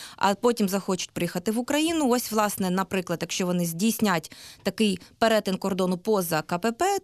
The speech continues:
то буде вважатися, що вони скоїли злочин. Е, далі це третій суб'єкт,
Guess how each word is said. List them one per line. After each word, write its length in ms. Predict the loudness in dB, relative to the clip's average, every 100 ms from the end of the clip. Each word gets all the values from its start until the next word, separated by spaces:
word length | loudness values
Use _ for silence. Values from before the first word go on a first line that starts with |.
| -2
то 280 | 2 2 2
буде 240 | 0 0
вважатися, 380 | 0 -2 -2 -2
що 140 | -2
вони 120 | 0
скоїли 380 | -2 -2 0 0
злочин. 360 | -2 -8 -10 -16 _ _ -20 -16 -14 -14 -4
Е, 260 | 0 2 2
далі 380 | 4 4 4 0
це 160 | 0
третій 340 | 2 2 2 -2
суб'єкт, 540 | 0 0 2 0 -2